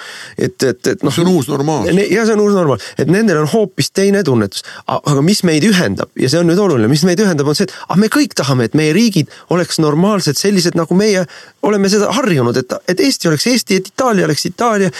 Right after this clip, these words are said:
Speaker 1: et Saksamaa oleks Saksamaa, et, et, et see säiliks. Ja, ja see on see, mis meid ühendab. Muidugi ka, noh, pereväärtused, kristlikud väärtused, et noh, see on, nad olid, äh,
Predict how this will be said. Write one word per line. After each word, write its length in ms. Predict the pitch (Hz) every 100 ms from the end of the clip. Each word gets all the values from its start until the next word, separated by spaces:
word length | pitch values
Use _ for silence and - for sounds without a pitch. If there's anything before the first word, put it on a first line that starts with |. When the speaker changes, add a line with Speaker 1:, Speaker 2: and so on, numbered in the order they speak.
| - -
Speaker 1:
et 80 | -
Saksamaa 380 | 156 - 160 143
oleks 160 | 143 -
Saksamaa, 400 | 240 - 180 170 - - - -
et, 240 | - - 190 170 - - -
et, 160 | 190 185 190
et 60 | -
see 100 | 220
säiliks. 600 | 254 254 143 107 - - - - -
Ja, 140 | 151 151 147 - 156
ja 320 | - - 175
see 220 | 165 277 175
on 120 | 120
see, 80 | 147
mis 140 | 135 165
meid 140 | 220
ühendab. 400 | 247 151 117 104 - - - - 139
Muidugi 300 | 220 180 139
ka, 140 | 135 131 127 - 147
noh, 180 | 139 113 - - - - -
pereväärtused, 600 | 180 156 135 120 117 120
kristlikud 420 | - 151 123 - 113
väärtused, 560 | 117 - 110 107 110 -
et 100 | -
noh, 100 | 127
see 140 | - 156 131
on, 160 | 117 107 - - - - 294 -
nad 160 | 143 139
olid, 220 | 127 107
äh, 240 | 120 117